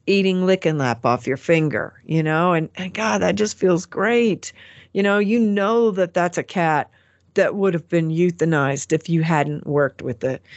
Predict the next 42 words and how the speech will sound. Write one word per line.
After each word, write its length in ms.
So 200
there 260
are 300
also 680
a 120
ton 320
of 140
really 340
just 360
deeply 360
gratifying 800
moments 720
in 140
shelter 440
work. 280
It's 260
not 420
all 420
doom 260
and 160
gloom 440
and 160
dealing 400
with 220
death. 540
It, 140
you 160
know, 180
it 120
really 420
isn't 380
all 180
that. 220
Some 240
days 280
it 120
feels 400
like 240
it 300
<laughs> 40
is. 360
And, 220